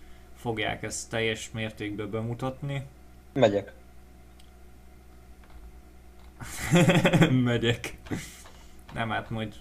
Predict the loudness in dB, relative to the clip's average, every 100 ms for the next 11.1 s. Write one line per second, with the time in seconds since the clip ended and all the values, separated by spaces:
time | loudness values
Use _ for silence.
0 | -12 -8 -8 -8 -8 -8 -8 -8 -8 -10
1 | -10 -10 -10 -10 -10 -12 -6 -4 -4 -6
2 | -8 -12 -16 -14 -12 -10 -10 -14 -16 -16
3 | -12 -12 -12 -14 -18 -16 -12 -10 -10 -12
4 | -12 -12 -10 -10 -12 -14 -20 -20 -20 -16
5 | -6 -2 -2 -2 -6 -4 -4 -2 -4 -6
6 | -6 -8 -4 -2 -2 -4 -6 -6 -8 -6
7 | -6 -6 -6 -6 -8 -8 -8 -8 -8 -8
8 | -8 -12 -8 -4 -4 -4 -6 -8 -10 -12
9 | -10 -8 -6 -6 -8 -10 -14 -14 -12 -12
10 | -14 -12 -10 -10 -10 -10 -8 -10 -12 -12
11 | -14